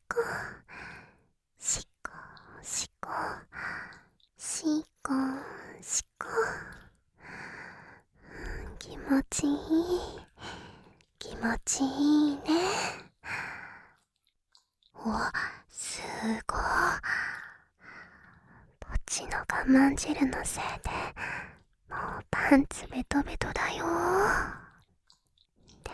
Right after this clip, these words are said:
も、ちゃんと気持ちよくなれてる証拠だからね。偉い、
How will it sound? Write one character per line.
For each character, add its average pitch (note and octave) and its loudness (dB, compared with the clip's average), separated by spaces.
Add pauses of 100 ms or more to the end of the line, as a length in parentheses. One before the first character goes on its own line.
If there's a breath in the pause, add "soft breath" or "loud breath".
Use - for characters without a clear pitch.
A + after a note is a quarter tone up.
も、 - -8 (1000 loud breath)
ち - -2
ゃ C4 6
ん - -12 (140)
と C4 -2
気 - -8
持 C#4 2
ち - 2
よ C#4+ 8
く B3+ 4
な B3+ 8
れ B3+ 4
て - 2
る - -6
証 A#3 6
拠 F4 4
だ - -4
か D#4 4
ら - -4
ね。 D#4 6 (1700 loud breath)
偉 A3 4
い、 G#3+ -6